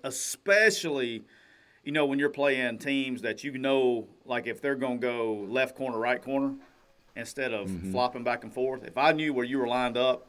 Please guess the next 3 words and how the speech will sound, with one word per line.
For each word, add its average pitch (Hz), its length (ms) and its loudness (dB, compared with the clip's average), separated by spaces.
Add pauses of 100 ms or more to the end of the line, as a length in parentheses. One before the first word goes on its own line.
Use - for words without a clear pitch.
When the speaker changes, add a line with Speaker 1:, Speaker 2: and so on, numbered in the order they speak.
Speaker 1:
every 127 260 -2
play, 135 360 -2 (2000)
if 131 180 -6